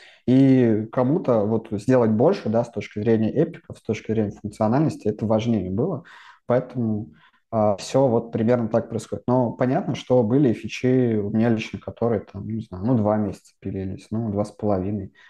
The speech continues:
месяца только, только пилились. Но это, в принципе, это вот, э, в продуктовой компании, да, ну, это уже такое, тоже too much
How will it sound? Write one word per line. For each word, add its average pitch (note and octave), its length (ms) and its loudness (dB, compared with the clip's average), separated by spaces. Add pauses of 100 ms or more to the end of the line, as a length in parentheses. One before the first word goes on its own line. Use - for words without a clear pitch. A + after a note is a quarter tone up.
(280)
месяца F#2 680 -6
только, F#2 800 -4
только - 280 -6
пилились. G2 340 -4
Но A2+ 120 2
это, A#2 400 0 (380)
в - 220 -16
принципе, C#3+ 500 0
это A2+ 240 0
вот, A2 340 -2
э, F#2 60 -4 (180)
в - 80 -20
продуктовой A2 540 0
компании, G#2+ 720 -2 (260)
да, G#2 300 0
ну, A2 300 0
это A2 240 -2
уже G#2+ 380 2
такое, - 320 -10
тоже - 300 -2
too A#2 100 2
much F#2 240 0